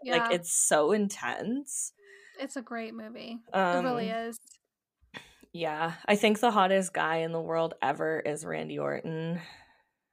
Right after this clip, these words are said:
Speaker 2: Oh, yes,
Speaker 1: We, we
Speaker 2: I know.
Speaker 1: talked about
Speaker 2: Yeah,
Speaker 1: this. Another
Speaker 2: we did, and
Speaker 1: wrestler,
Speaker 2: I,
Speaker 1: sorry. <laughs>
Speaker 2: I did look up pictures, and I was like, "Okay, he is pretty damn hot." I'm gonna have
Speaker 1: Yeah,
Speaker 2: to go with
Speaker 1: also
Speaker 2: that,
Speaker 1: The
Speaker 2: yeah.
Speaker 1: Miz, I think he's really hot too.
Speaker 2: I love the fact that he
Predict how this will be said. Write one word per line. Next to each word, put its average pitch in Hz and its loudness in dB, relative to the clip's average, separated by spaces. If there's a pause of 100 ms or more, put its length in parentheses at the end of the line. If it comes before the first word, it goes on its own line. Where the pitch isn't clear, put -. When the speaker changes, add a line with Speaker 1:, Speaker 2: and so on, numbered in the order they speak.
(200)
Speaker 2:
Oh, 285 0
yes, 240 -2
Speaker 1:
We, 214 4
we 208 2
Speaker 2:
I - 0
know. 170 6
Speaker 1:
talked - -4
about 143 8
Speaker 2:
Yeah, - -
Speaker 1:
this. 147 2
Another 185 10
Speaker 2:
we - -
did, 151 6
and 147 2
Speaker 1:
wrestler, - 2
Speaker 2:
I, - 2
Speaker 1:
sorry. 143 0
<laughs> - -20
Speaker 2:
I 285 6
did 294 4
look 277 4
up 277 -2
pictures, 254 -4
and 262 -4
I 254 -2
was 247 -4
like, 247 -8
"Okay, 247 -8
he 240 -8
is 240 -10
pretty 233 -12
damn - -14
hot." - -10 (600)
I'm 233 -6
gonna 180 2
have 143 4
Speaker 1:
Yeah, - 2
Speaker 2:
to 80 0
go - 6
with 190 8
Speaker 1:
also 196 8
Speaker 2:
that, - -
Speaker 1:
The 196 6
Speaker 2:
yeah. - -
Speaker 1:
Miz, 156 4
I 156 0
think 156 -6
he's - -8
really - -4
hot - -10
too. - -12 (460)
Speaker 2:
I 359 4
love 269 0
the 269 -4
fact 233 -2
that 247 -6
he 262 -6